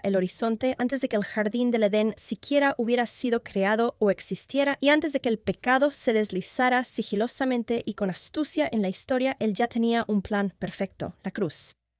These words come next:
La redención no fue, en absoluto, un plan de contingencia. Necesitas que esto te cale hondo, que te penetre, como me ocurre a mí en ciertas ocasiones. Así que, antes de que existiera el pecado, la rebelión o incluso la necesidad misma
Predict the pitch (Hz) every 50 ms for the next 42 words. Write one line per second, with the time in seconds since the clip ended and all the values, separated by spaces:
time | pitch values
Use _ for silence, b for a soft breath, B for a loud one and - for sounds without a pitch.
0 | _ _ _ - 226 233 240 269 254 254 254 240 - - 285 294 320 349 - _
1 | - 269 262 269 - - - 262 - 320 349 - _ - 262 262 269 - - 294
2 | 262 240 226 - - 254 262 - 240 240 - - 233 214 220 220 220 226 226 226
3 | - 226 214 - 208 202 175 196 202 202 185 - - - 196 - - 247 - 262
4 | 240 - - 285 285 - 330 339 - - 285 247 254 247 - 302 269 262 - 233
5 | 226 240 247 240 226 226 226 240 262 269 - - 220 220 - 202 202 208 208 214
6 | - 247 254 254 - 247 233 220 214 214 208 202 - 226 220 240 247 247 233 220
7 | 214 220 233 - - 214 208 - - - 208 196 - 214 - 233 - 226 220 -
8 | - 208 196 196 196 208 - - - - 233 214 - - 285 302 - - 269 262
9 | 262 254 - 226 240 262 - 320 - - 320 - 285 - - - 285 - - -
10 | 247 226 220 226 - - 226 240 - 277 - 214 185 180 175 208 233 - 240 226
11 | 233 247 254 277 254 220 202 196 202 214 - - - 220 214 202 - - 240 226
12 | - 240 220 - - 220 220 220 214 208 - 226 - - 214 208 214 214 202 208
13 | 214 262 330 - - -